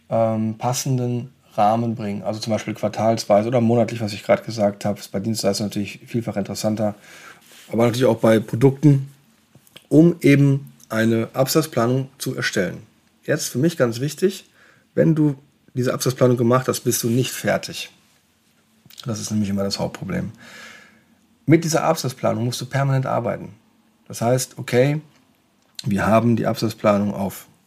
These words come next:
hundert Maschinen im Monat, ich habe nur siebenundachtzig, warum? Ja, was war die Handlungsempfehlung, welche Kundengruppen angegangen werden? Also sind wir Verbände angegangen, haben wir diesen Erfolg noch nicht erreicht, sind wir in der Umsetzung? Hängt es vielleicht am Vertragswesen? Das kann man so unendlich weit runterbrechen.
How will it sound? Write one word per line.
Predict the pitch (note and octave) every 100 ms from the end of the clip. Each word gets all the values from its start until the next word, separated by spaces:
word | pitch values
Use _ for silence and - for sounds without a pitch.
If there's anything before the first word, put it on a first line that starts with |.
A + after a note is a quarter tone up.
| _ _ -
hundert | A#2 G2+
Maschinen | F#2+ A#2 G#2
im |
Monat, | G#2+ C3+ C3+ C3+ _ - _ _
ich | A#2+
habe |
nur | A#2+
siebenundachtzig, | A2+ A2+ A2+ A#2 - B2 -
warum? | A2 G#2+ G2 - _ - _ _
Ja, | A#2 A#2 -
was | B2+ B2+ C#3
war | B2+ B2 B2 - _ _
die | A#2+
Handlungsempfehlung, | B2 C3 B2 B2+ B2
welche | A2+ A2
Kundengruppen | - C3 B2+ F2 -
angegangen | G2+ G2+ G2 G2 F#2+
werden? | F#2+ F#2+
Also | G2+ F#2+
sind | G#2 B2+
wir | B2
Verbände | A#2 A#2+ B2+ A2+
angegangen, | A2+ A2+ G#2+
haben | A2+ A2+
wir |
diesen | A#2 A2+ G#2+
Erfolg | G#2 B2
noch | A#2
nicht | A2
erreicht, | A2+ A2+ G#2 G2+ -
sind | A#2
wir | C3
in |
der | G#2
Umsetzung? | B2 A2+ - G#2+ G#2+ -
Hängt | A2 C3
es | B2+
vielleicht | - A#2+ A#2+ -
am | A2+
Vertragswesen? | A2+ B2+ D#3 - G2 G2+
Das | -
kann | A#2+
man | A#2 -
so | C#3+ E3+
unendlich | D#3+ B2 D3+
weit | C3+
runterbrechen. | B2+ D#3+ A#2+ G#2+ A2+ C#3+ F#3